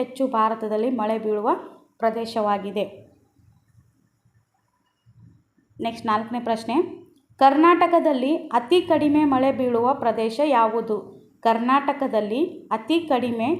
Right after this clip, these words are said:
ಮಳೆ ಬೀಳುವ ಪ್ರದೇಶ ಯಾವುದು? ಆಪ್ಷನ್ ಒಂದು ಚಿಕ್ಕನಾಯಕನಹಳ್ಳಿ, ಆಪ್ಷನ್ ಎರಡು ವಿಜಯಪುರ, ಆಪ್ಷನ್ ಮೂರು ಬಾದಾಮಿ, ಆಪ್ಷನ್ ನಾಲ್ಕು ಗೋಕಾಕ್. So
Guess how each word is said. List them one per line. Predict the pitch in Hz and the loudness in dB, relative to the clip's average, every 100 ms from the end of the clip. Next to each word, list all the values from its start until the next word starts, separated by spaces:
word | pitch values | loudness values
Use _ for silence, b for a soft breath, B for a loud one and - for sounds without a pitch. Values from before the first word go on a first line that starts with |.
| - - 214 | -6 -8 0
ಮಳೆ | 240 302 | 2 2
ಬೀಳುವ | 269 262 254 262 | 2 0 2 0
ಪ್ರದೇಶ | 254 220 226 226 302 339 | -2 -4 -4 -2 -2 0
ಯಾವುದು? | 220 220 214 214 214 - - - - 208 | 0 0 0 -2 -6 -8 -18 -18 -2 0
ಆಪ್ಷನ್ | 214 247 233 | 0 -6 -4
ಒಂದು | 226 208 269 370 - - - | -4 -4 -4 -6 -14 -20 -12
ಚಿಕ್ಕನಾಯಕನಹಳ್ಳಿ, | 269 - 302 285 254 247 247 247 262 262 220 208 208 240 339 - - - | -10 -2 0 2 0 -2 -4 -2 -2 -2 -2 -2 -2 -2 -4 -10 -10 -2
ಆಪ್ಷನ್ | 220 226 254 240 214 | -2 -2 -4 -2 -2
ಎರಡು | 208 214 311 - - - 208 | -2 -2 -2 -4 -16 -10 -6
ವಿಜಯಪುರ, | 226 269 294 285 247 220 214 277 - - - 220 | 0 2 2 2 -2 0 0 -2 -10 -20 -2 -2
ಆಪ್ಷನ್ | 220 - 269 240 | 0 -2 0 0
ಮೂರು | 220 214 240 339 - - 180 | -4 -4 -4 -6 -12 -14 0
ಬಾದಾಮಿ, | 220 226 262 277 240 214 330 - - - _ 214 | 4 4 4 4 2 0 -2 -2 -14 -20 _ -2
ಆಪ್ಷನ್ | 226 - 254 240 | -2 -4 -4 -2
ನಾಲ್ಕು | 220 214 311 392 - - 190 | -2 -2 -4 -4 -10 -16 -4
ಗೋಕಾಕ್. | 247 240 233 208 - - - _ - - - - - - - - | -2 0 0 0 -2 -16 -20 _ -20 -20 -20 -20 -20 -20 -20 -8
So | - | -4